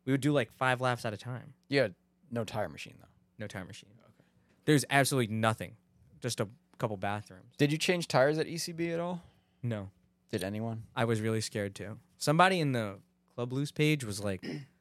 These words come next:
Speaker 1: <clears throat> called somebody out. They were like, "Whoever runs Sumitomo's,
Speaker 2: Yeah, yeah, yeah. Yeah, you can't leave
Speaker 1: come
Speaker 2: tires
Speaker 1: get your
Speaker 2: at a tire.
Speaker 1: Sumitomo's."
Speaker 2: Bro, I remember changing tires like crazy at E C B.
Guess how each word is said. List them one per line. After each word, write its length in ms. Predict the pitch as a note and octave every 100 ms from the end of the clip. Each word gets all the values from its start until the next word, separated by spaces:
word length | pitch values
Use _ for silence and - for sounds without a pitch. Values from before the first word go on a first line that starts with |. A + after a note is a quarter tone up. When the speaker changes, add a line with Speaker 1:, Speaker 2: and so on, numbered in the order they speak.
| _
Speaker 1:
<clears throat> 460 | _ _ _ _
called 240 | - A#2 A2+
somebody 400 | A2 G#2 G#2 G#2
out. 200 | G2 F#2
They 80 | G2+
were 80 | G2
like, 180 | F#2+ G2+
"Whoever 280 | A2+ A#2 A2
runs 260 | A2 G#2
Sumitomo's, 800 | A2 G#2 - G#2+ G2 F#2+ G2 - - _ _ -
Speaker 2:
Yeah, 180 | A2 F#2+
yeah, 160 | F2
yeah. 80 | F2 G#2+ _ _ _ _ _ _ _ _ _ _ -
Yeah, 100 | F#2+
you 80 | G#2
can't 200 | B2 A2
leave 100 | G#2+
Speaker 1:
come 80 | G2+
Speaker 2:
tires 320 | F2+ G#2 -
Speaker 1:
get 100 | A2
your 80 | G2+
Speaker 2:
at 80 |
a 0 | A#2
tire. 100 | G#2
Speaker 1:
Sumitomo's." 380 | F#2+ F#2+ - - -
Speaker 2:
Bro, 180 | A#2
I 80 | G#2+
remember 300 | F3+ F#3 F#2+
changing 300 | - F#2 F#2+
tires 280 | - - - -
like 100 | _ _ _
crazy 320 | F3+ C#3 - _ _
at 60 | _
E 40 | A2+
C 180 | -
B. 80 | G#2